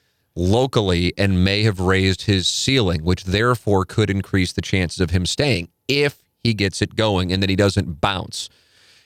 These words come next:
Gary Pinkel, and the reason my read on him, which wound up being right,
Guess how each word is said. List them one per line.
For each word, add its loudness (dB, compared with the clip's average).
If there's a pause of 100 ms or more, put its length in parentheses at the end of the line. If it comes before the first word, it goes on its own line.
(100)
Gary 0
Pinkel, 2
and 0
the 2
reason 0
my 2
read 4
on 2
him, 2
which -2
wound 0
up -2
being 0
right, 2